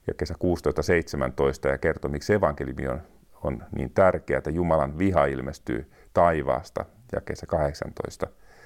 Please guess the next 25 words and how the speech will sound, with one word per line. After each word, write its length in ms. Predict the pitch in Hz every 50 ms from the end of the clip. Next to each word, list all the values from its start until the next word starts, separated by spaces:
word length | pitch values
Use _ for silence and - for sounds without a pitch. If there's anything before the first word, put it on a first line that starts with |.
| - - - - - - - - - - - - _ -
Ja 80 | 78
sitten 260 | 69 71 71 - 76
jakeesta 320 | 78 80 - 76 - - -
yhdeksäntoista 600 | - 95 92 82 - - 62 - - - - - 64
eteenpäin. 640 | 82 85 - 76 67 62 60 - - 58 60 65 - - - - - _ _ _ - - _ _ _ _ - - - - -
He 40 | - -
kyllä 220 | - 110 110 110 104
tietävät 720 | - - 131 143 131 107 - 82 71 67 65 65 - -
sen, 420 | - - 95 95 107 110 107 - - - - - - - - -
mitä 220 | 85 87 - 82
Jumalasta 640 | 80 92 110 117 113 98 85 71 - - - 65
voidaan 300 | 65 67 67 - 60 69 - -
tietää, 480 | - 82 87 90 - - 92 87 87 - _ _ _ - - - - - - - -
koska 260 | - 95 - - 90
Jumala 400 | 95 107 113 107 98 82 76 76
on 140 | 80 87 101
näyttänyt 580 | 123 131 120 101 - - - 64 60 60 - -
sen 180 | - 62 60
heille. 500 | 73 82 87 80 69 62 53 52 52 64 - - - - - - - - - - - - - - - -
Jumalan 340 | 113 113 117 104 95 87 101
näkymättömät, 800 | 120 131 - - 104 92 82 76 - - 82 71 67 - -
mutta 180 | - 78 - 82
järjellä 500 | 92 110 120 123 117 104 82 71 69 73
käsitettävät 720 | - - 101 101 - - 65 64 - - 67 64 71 -
ominaisuudet, 880 | 101 104 101 92 78 69 64 60 60 - - - - 64 - - - -